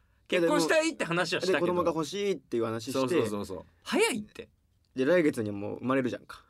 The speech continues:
Speaker 2: だから早いって。
Speaker 1: <laughs>
Speaker 2: え、何？
Speaker 1: で、出すだろ、口からブワーって。
Speaker 2: な-、なんで俺そのタイプなんだよ。
Speaker 1: 自分から出すタイプなんだ、
Speaker 2: 違うって。
Speaker 1: たけるがな。
Speaker 2: 違うって。
Speaker 1: その時に
Speaker 2: 結婚してないし、子供もいないしね。
Speaker 1: その時に、まあ、一個、あ、この、
Speaker 2: 別に、
Speaker 1: あ、リスナーから、
Speaker 2: 別に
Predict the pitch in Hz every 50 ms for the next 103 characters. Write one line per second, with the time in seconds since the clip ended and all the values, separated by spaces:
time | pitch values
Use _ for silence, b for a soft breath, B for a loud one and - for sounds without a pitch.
0 | - - - - - - 156 120 113 - - 208 247 359 165 185 - - - 123
1 | 104 - - B B B B B B B B - 208 - - 165 160 226 233 -
2 | - - - - - - B B B B B B B B B _ _ - 110 -
3 | 101 - 185 170 143 117 107 113 110 - 113 - - 123 117 110 - - - 80
4 | 90 80 117 135 - - - - - B B B B 220 220 - - - - 359
5 | - - - - - - - - - 190 180 170 165 190 175 175 170 - 190 175
6 | 151 - 135 120 110 107 98 95 92 101 113 143 143 151 160 165 175 170 165 175
7 | 160 156 160 170 147 135 - - - - 214 240 240 226 214 - 135 120 - -
8 | 123 110 107 113 117 147 - - - 247 226 311 311 302 302 240 - 262 285 254
9 | 285 311 - 285 240 233 240 254 285 277 - - - 311 320 330 311 - 170 -
10 | 202 233 240 220 202 202 226 269 339 320 - - 90 95 123 165 - - - 262
11 | 269 269 254 - 247 254 240 208 214 240 220 202 175 151 156 175 175 - - -
12 | 165 - 156 143 - - - - 185 214 214 - - - - - _ - - -
13 | 117 - - 143 139 208 220 214 220 185 196 202 208 226 208 196 190 180 190 185
14 | 214 220 254 262 277